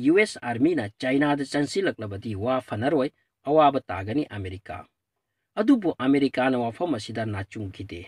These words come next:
ꯃꯈꯣꯏꯅ ꯆꯪꯁꯤꯜꯂꯛꯄ ꯂꯦꯞꯂꯝꯗꯦ꯫ ꯃꯁꯤꯕꯨ ꯌꯦꯡꯂꯒ ꯆꯥꯏꯅꯥꯁꯨ ꯂꯥꯟ ꯑꯁꯤꯒꯤꯗꯃꯛ ꯁꯦꯝ ꯁꯥꯈ꯭ꯔꯦ꯫ ꯑꯍꯥꯟꯕꯗꯗꯤ ꯆꯥꯏꯅꯥꯅ ꯈꯨꯠꯁꯨ ꯈꯨꯠꯂꯥꯏ ꯈꯛ ꯅꯣꯔꯊ ꯀꯣꯔꯤꯌꯥꯟ ꯑꯥꯔꯃꯤꯗ ꯁꯄ꯭ꯂꯥꯏ ꯇꯧꯔꯝꯕꯅꯤ꯫ ꯍꯧꯖꯤꯛꯇꯤ ꯃꯈꯣꯏ ꯃꯁꯥꯃꯛ ꯂꯥꯟ ꯑꯁꯤꯗ ꯌꯥꯎꯁꯤꯜꯂꯛꯄꯗꯒꯤ ꯂꯥꯟ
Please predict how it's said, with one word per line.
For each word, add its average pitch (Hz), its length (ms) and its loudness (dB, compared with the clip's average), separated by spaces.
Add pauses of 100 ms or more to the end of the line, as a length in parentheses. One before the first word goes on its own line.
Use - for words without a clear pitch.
ꯃꯈꯣꯏꯅ 156 440 2
ꯆꯪꯁꯤꯜꯂꯛꯄ 139 680 -4
ꯂꯦꯞꯂꯝꯗꯦ꯫ 107 680 -6
ꯃꯁꯤꯕꯨ 180 380 0
ꯌꯦꯡꯂꯒ 131 480 0
ꯆꯥꯏꯅꯥꯁꯨ 131 540 -4
ꯂꯥꯟ 113 320 -2
ꯑꯁꯤꯒꯤꯗꯃꯛ 104 540 -10
ꯁꯦꯝ 123 300 -6
ꯁꯥꯈ꯭ꯔꯦ꯫ 92 420 -14 (520)
ꯑꯍꯥꯟꯕꯗꯗꯤ 160 640 0
ꯆꯥꯏꯅꯥꯅ 135 480 0
ꯈꯨꯠꯁꯨ - 320 -12
ꯈꯨꯠꯂꯥꯏ 110 320 -6
ꯈꯛ - 180 -8 (280)
ꯅꯣꯔꯊ 143 340 -4
ꯀꯣꯔꯤꯌꯥꯟ 110 400 -4
ꯑꯥꯔꯃꯤꯗ 131 420 -2
ꯁꯄ꯭ꯂꯥꯏ 110 360 -8
ꯇꯧꯔꯝꯕꯅꯤ꯫ 95 520 -8 (380)
ꯍꯧꯖꯤꯛꯇꯤ 160 460 -2
ꯃꯈꯣꯏ 147 320 0
ꯃꯁꯥꯃꯛ 160 460 -6
ꯂꯥꯟ 107 360 -6
ꯑꯁꯤꯗ 143 240 -6
ꯌꯥꯎꯁꯤꯜꯂꯛꯄꯗꯒꯤ 120 880 0 (340)
ꯂꯥꯟ 120 240 0